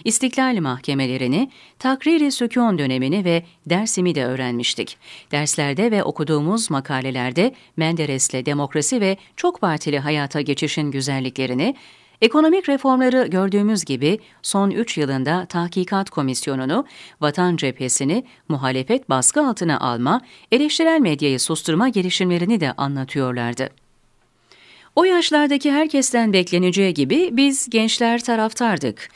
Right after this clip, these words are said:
Her şeye ideolojik ve siyah beyaz şeklinde bakıyorduk. Muhafazakar olanlarımız, Abdülhamid'in istibdat döneminin,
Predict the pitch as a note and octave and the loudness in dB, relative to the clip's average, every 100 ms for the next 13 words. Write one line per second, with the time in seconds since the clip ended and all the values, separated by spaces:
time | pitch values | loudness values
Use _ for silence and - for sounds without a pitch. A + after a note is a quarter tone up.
0 | - - G#3 G#3 - C#3 B2+ E3 F3+ G3 | -20 -6 -4 -2 -2 0 0 0 0 2
1 | G#3+ B3 D#4 C4+ B3+ - C#4+ C#4+ B3 A#3+ | 2 2 2 2 2 2 2 2 2 2
2 | A#3+ A3+ G3+ G3+ F#3+ C#3 B2 C#3 A#2 A2 | 2 0 0 0 0 0 -2 -4 -4 -4
3 | G#2+ - _ _ _ _ - E3 D3+ D#3+ | -8 -10 _ _ _ _ 0 0 2 0
4 | E3 F3 D#3+ C3+ B2+ C3 B2+ G#3 E4+ - | 0 0 0 0 0 0 0 2 2 0
5 | _ - - C4+ C#4 C#4+ C#4+ C#4+ C#4+ C4 | _ -18 -2 0 4 4 4 6 4 2
6 | - A#3+ C4+ C4+ F3 C3+ A#2+ B2+ C4+ | 0 2 2 2 0 0 0 2 2